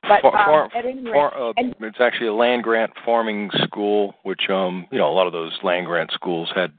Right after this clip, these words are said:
Speaker 2: agricultural and, and engineering, um, schools. And then,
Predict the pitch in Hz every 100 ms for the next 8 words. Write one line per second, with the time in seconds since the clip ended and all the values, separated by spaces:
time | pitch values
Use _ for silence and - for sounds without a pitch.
0 | - 98 90 90 - 95 - 98 92 87
1 | - 87 87 80 98 95 90 92 90 87
2 | 82 - _ _ - - - _ _ 87
3 | 87 78 80 76 _ _ _ - - -
4 | - - _ - - 85 87 101 90 85